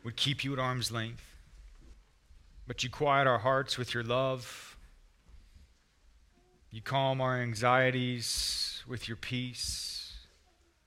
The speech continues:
You lead us in the way of life. And yet it's so contrary to all of the ways that we by default want to operate, and so we need your help.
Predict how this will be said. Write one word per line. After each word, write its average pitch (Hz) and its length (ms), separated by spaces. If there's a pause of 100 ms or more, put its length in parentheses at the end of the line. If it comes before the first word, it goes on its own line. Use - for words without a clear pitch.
(760)
You 120 100
lead 127 220
us - 360
in 127 100
the 120 80
way 120 200
of 110 200
life. 113 840 (300)
And 113 100
yet 127 180
it's 131 140
so 120 180
contrary 143 800
to - 160
all 139 260
of 123 120
the 113 80
ways 135 640
that 117 100
we 127 380 (720)
by 127 100
default 123 640
want 127 220
to - 120
operate, 104 680
and 110 100
so - 160
we 113 160
need 113 220
your 120 100
help. 95 300